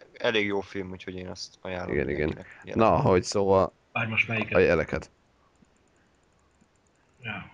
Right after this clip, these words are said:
Speaker 2: A Host az, az Host, nem is a Host, Others. Ö, spoiler, ezek itt a műsor további.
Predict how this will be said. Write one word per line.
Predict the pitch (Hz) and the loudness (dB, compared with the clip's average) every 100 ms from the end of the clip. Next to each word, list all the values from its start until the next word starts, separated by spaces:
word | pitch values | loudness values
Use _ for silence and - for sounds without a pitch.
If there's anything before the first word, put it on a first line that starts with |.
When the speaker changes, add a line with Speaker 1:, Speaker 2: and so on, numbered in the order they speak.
| - | -12
Speaker 2:
A | 143 | 0
Host | 135 120 127 - | 4 6 4 2
az, | 101 98 87 - | 4 4 2 -8
az | - 92 95 - - _ _ - | -2 0 0 -4 -14 _ _ -8
Host, | - 82 101 - | 0 0 0 -2
nem | 80 | -4
is | - | -2
a | |
Host, | 65 65 62 - | -2 -2 -4 -2
Others. | - 85 71 69 - - _ - | 2 4 4 0 -6 -18 _ -10
Ö, | 73 196 156 - - - 202 196 | 2 6 6 2 -6 -2 -2 0
spoiler, | 180 - - 107 80 71 | -2 -2 2 6 6 6
ezek | 78 85 | 4 0
itt | 78 - | -6 -2
a | |
műsor | 80 82 - 58 - | 2 2 2 -2 -2
további. | - 64 58 58 | 0 2 2 0